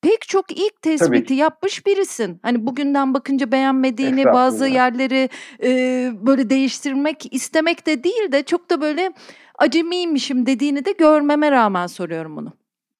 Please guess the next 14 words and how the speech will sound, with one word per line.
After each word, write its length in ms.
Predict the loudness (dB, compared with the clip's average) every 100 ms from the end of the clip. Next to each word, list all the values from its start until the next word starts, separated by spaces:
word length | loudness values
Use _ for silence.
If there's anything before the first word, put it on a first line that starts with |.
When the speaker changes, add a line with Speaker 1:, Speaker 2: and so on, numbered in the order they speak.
| -20
Speaker 2:
Evet, 120 | -20 -2
kesinlikle 580 | -2 2 0 0 2
öyle 220 | 2 6 4
yani. 240 | 4 2
Onu 420 | 2 2 0 -4
bir 360 | -12 -12 -4 -2
günde 260 | 0 4 6
yaptığımız 380 | 4 2 -8 -8
bir 40 | _
söyleşi 380 | 0 0 0 -8
kitabı 380 | _ -4 -2 2
vardı, 240 | 0 0
Bütün 360 | -6 -8 _ -12
Dünyalar. 360 | -6 -6 -6